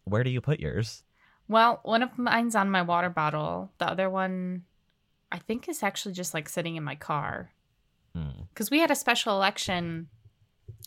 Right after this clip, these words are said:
Speaker 2: where I'm, well, we had a special election recently,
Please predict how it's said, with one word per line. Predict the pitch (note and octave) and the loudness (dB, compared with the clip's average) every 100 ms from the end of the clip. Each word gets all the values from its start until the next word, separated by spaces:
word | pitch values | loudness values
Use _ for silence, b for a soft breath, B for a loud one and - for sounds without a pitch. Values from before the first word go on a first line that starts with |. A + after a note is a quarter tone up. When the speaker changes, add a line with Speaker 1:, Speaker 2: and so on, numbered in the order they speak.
| - | -6
Speaker 2:
where | G3 F3+ F3+ - | -2 2 2 0
I'm, | F#3 F#3 F3+ - - | 0 0 -4 -10 -2
well, | F3+ E3 - - | 0 0 -4 0
we | C#4+ | 4
had | D4+ | 6
a | |
special | - A3+ A3+ G3 | 6 2 4 2
election | F#3 F#3 F3 E3+ | 2 0 -6 -6
recently, | F3+ E3+ C#3+ D3 C#3+ C#3+ | -6 -6 -4 -4 -4 -6